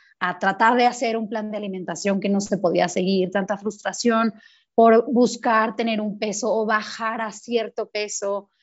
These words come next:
por llegar y estancarse, entre comillas, ¿no? Y tanto sufrimiento que era como, pues es, es solo un número, ¿qué pasa? ¿Qué pasa ahí que,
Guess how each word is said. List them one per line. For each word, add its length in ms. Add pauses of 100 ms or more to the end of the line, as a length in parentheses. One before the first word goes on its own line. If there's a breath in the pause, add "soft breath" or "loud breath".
(220)
por 140
llegar 400
y 120
estancarse, 960
entre 260
comillas, 840 (400)
¿no? 220
Y 180
tanto 320
sufrimiento 600
que 80
era 120
como, 480
pues 180
es, 220
es 200
solo 260
un 160
número, 460
¿qué 120
pasa? 520 (380 soft breath)
¿Qué 100
pasa 260
ahí 240
que, 340